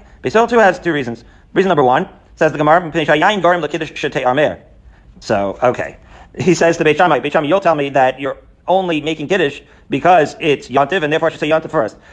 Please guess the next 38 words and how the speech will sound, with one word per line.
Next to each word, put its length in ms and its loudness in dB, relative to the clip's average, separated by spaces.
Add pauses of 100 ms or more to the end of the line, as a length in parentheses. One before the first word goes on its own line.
So 100 -4
I'll 140 4
tell 160 2
you 340 2 (160)
that 140 2
I'm 120 -4
only 500 -6
able 260 -2
to 80 -8
make 140 -2
Kiddush 180 -2
for 80 -4
Yontif 360 0
because 240 0
I 80 4
have 140 4
wine, 380 0 (260)
and 80 -6
therefore 220 2
I 20 4
should 120 -8
say 100 -2
wine 240 0
first. 320 -18 (160)
Those 180 -2
two 220 -6
reasonings 560 -6 (180)
kind 180 -4
of 80 -4
cancel 260 -2
each 100 -2
other 160 2
out. 220 -2
It's 80 -10
like 100 -4
a 60 2
zero-sum 400 2
game. 220 -4